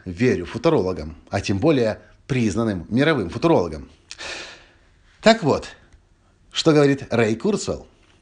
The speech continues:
Будучи одним из главных исследователей современных достижений в области искусственного интеллекта, Курцвейл публикует свои прогнозы с девяностых годов, многие из которых стали академическими, пишет InVenture.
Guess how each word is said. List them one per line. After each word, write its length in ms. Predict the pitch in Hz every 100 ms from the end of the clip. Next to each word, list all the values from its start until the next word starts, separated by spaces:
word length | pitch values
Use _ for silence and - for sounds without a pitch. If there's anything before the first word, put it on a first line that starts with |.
| -
Будучи 300 | 123 131 -
одним 320 | 123 123 151
из 140 | 127
главных 420 | 98 139 147 131
исследователей 640 | 120 - 147 135 123 123 113
современных 680 | - 120 123 131 120 107 87
достижений 580 | 104 - 117 131 110
в 80 | 107
области 340 | 131 110 - 113
искусственного 480 | - 120 - 104
интеллекта, 420 | 98 139 196 - 147
Курцвейл 720 | - 196 269 - 117 95 - - - - - - -
публикует 520 | 226 233 120 139 165
свои 140 | 156 135
прогнозы 580 | 113 101 104 107 156 165 - -
с 80 | 104
девяностых 580 | 127 117 98 - 117 104
годов, 360 | 156 185 104 - - _
многие 340 | 95 123 107 110
из 80 |
которых 400 | - 107 143 143
стали 280 | - 120 113
академическими, 1120 | 120 113 113 117 104 110 131 131 92 - 87
пишет 520 | 80 - 107 - 139 - -
InVenture. 580 | 110 101 85 - 71